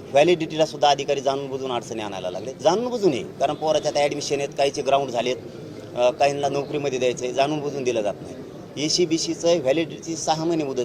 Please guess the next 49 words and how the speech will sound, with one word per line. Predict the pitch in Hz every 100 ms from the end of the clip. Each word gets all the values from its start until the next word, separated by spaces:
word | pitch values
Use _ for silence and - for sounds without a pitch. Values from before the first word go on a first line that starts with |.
| 117
केली. | 123 139
आम्ही | 147 170
त्यांना | 180 170
सांगितलं | 175 175 175 180
होतं | 208
कुणबीची | 240 254 254 240
पण | 185
करा, | 120 95 - - - - - - -
की | 180
जाणून | 135 165 226 226
बुजून | 240 247
कुणबीची | 226 220 196 190
केली | 165 139
नाही, | 117
म्हणजे | 127 139
याच्या | 151 156
मागं | 147 127
डाव. | 110 - - - - 131
आम्ही | 160 180
त्यांना | 175
हेही | 151 165 196
सांगितलं | 175 165 156
होतं | 160 165
की | 220
दहा | 165 170 175
टक्के | 175 175
आम्हाला | 165 160
मान्यच | 156 170 208 190
नाही | 156 117
आहे, | 117
तुम्ही | 160 160
बळच | - 175 202
लादू | 165 147 135
नका, | 117 - - - - - -
ईडब्ल्यूएस | 165 175 170 180 170
रद्द | 196 170
होईल. | 135 110 -
त्यांनी | 156 170
ईडब्ल्यूएस | 175 180 185 196
रद्द | 220 214 190
केलं, | 202 220 254 - - -
एसी | 160 196
बीसीचा | 202 196 202
फायदा | 165 165 175
नाही, | 190
म्हणजे | 202 -
चारही | 196 208
बाजूने | 190 175 175
त्यांनी | 170 160 180